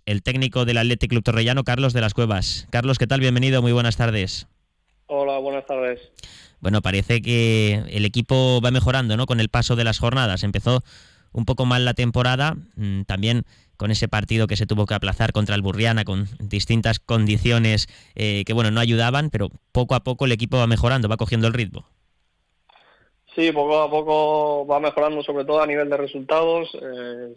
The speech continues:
Speaker 2: sí que es verdad que yo creo que, que el inicio de temporada también fue contra rivales bastante duros, que ahora mismo están en la parte alta de la clasificación,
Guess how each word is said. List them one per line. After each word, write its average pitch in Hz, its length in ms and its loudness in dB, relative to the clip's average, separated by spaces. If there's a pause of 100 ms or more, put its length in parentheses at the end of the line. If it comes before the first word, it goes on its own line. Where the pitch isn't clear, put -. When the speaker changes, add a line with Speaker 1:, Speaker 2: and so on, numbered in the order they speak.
Speaker 2:
sí 127 120 -12
que 135 100 -4
es 135 60 -8
verdad 131 300 -2
que 131 100 0
yo 127 120 0
creo 131 160 0
que, 131 520 2
que - 60 -4
el 131 120 -2
inicio 135 340 -6
de 131 180 2
temporada 131 480 0
también 127 500 -4
fue 127 460 0
contra 127 320 -4
rivales 123 640 -2
bastante 127 440 -4
duros, 131 280 -4
que 135 80 -4
ahora 127 160 0
mismo 123 360 -2
están 127 240 -4
en 127 100 -4
la 123 100 0
parte 123 260 -2
alta 127 280 0
de 127 80 2
la 123 100 0
clasificación, 127 800 -2